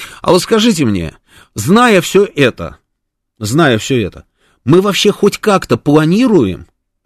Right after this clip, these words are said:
на государственном, серьезном уровне сделать так, чтобы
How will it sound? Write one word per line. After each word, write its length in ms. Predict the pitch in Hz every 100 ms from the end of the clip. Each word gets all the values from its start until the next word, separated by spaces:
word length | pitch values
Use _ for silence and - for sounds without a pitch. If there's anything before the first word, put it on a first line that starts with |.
| _ _ _ _
на 140 | 110 127
государственном, 880 | 156 - 190 196 165 - 113 98
серьезном 760 | - 143 143 175 190 117 107 120 -
уровне 600 | 185 254 208 104 82 - _ _ _ _ _ _ _ _ _ _ _ -
сделать 580 | 117 117 208 180 139
так, 380 | - 170 185 - _ _ _ _ _
чтобы 500 | - - 170 165 143